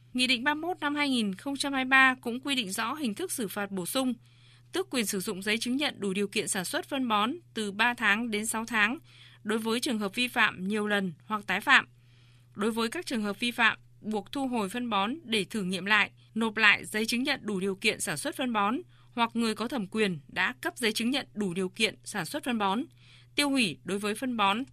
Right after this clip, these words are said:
không có quyết định công nhận phân bón lưu hành tại Việt Nam – hoặc phân bón có quyết định công nhận phân bón lưu hành tại Việt Nam nhưng hết hiệu lực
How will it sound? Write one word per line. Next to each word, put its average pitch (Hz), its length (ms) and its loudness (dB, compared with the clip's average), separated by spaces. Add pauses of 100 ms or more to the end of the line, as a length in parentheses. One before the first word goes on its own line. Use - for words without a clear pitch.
(120)
không 285 260 -4
có 214 200 -2
quyết 320 200 -6
định 262 180 0 (100)
công 285 200 0
nhận 269 160 0 (120)
phân 247 200 -4
bón 208 180 -2
lưu 262 100 0
hành 208 260 -2
tại 190 180 -4
Việt 190 160 -2
Nam – 240 260 4 (440)
hoặc 233 180 -2
phân 277 200 -2
bón 226 260 2
có 240 140 -2
quyết 320 160 -6
định 254 180 -2
công 269 220 -2
nhận 247 200 4 (120)
phân 247 280 -8
bón 214 180 0
lưu 262 160 -4
hành 214 260 -2
tại 190 180 -2
Việt 185 140 -4
Nam 233 300 0 (280)
nhưng 247 180 2
hết 285 200 -2
hiệu 220 160 -2
lực 202 200 0